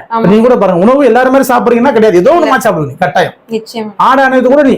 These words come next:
Speaker 2: எல்லாரும் மாதிரி ஆட அணிய மாட்ட, உன்னால முடிஞ்ச ஏதோ ஒரு மாற்றம் பண்ணி ஆடை அணியலாம்னு தோணும். உண்மைதானே?
Speaker 1: ஆமா.
Speaker 2: அப்ப அவ்வளவு அதுலதான் மாற்றம் பண்ண தோணுது. அப்ப இந்த எல்லாரும் மாதிரி நம்ம ஏன் இந்த வாழ்க்கையை சஸ்டெயின் பண்றோம் அப்படின்ற என்ன பண்ண
Speaker 1: ஏன்னா
Speaker 2: வேற
Speaker 1: அதுக்கான உணர்வுக்குள்ள போகல.
Speaker 2: போகல. அதான், அதான் உணர்வுக்குள்ள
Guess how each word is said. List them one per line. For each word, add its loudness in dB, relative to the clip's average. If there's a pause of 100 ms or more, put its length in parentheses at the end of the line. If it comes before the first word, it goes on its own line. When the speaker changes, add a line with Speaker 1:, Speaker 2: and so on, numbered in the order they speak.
(140)
Speaker 2:
எல்லாரும் 2
மாதிரி 2
ஆட 0
அணிய -2
மாட்ட, 0
உன்னால 2
முடிஞ்ச 2
ஏதோ 4
ஒரு 0
மாற்றம் 0
பண்ணி 2
ஆடை 2
அணியலாம்னு 0
தோணும். -2 (380)
உண்மைதானே? 2 (200)
Speaker 1:
ஆமா. -6 (100)
Speaker 2:
அப்ப -6
அவ்வளவு 0
அதுலதான் 0
மாற்றம் 0
பண்ண 0
தோணுது. 2
அப்ப 0
இந்த 2
எல்லாரும் 0
மாதிரி 0
நம்ம 2
ஏன் 4
இந்த 2
வாழ்க்கையை 0
சஸ்டெயின் -2
பண்றோம் -2 (460)
அப்படின்ற 2
என்ன -2
பண்ண 0
Speaker 1:
ஏன்னா 0
Speaker 2:
வேற -2
Speaker 1:
அதுக்கான 0
உணர்வுக்குள்ள 0 (120)
போகல. 0 (260)
Speaker 2:
போகல. 0 (220)
அதான், 0
அதான் -2
உணர்வுக்குள்ள 2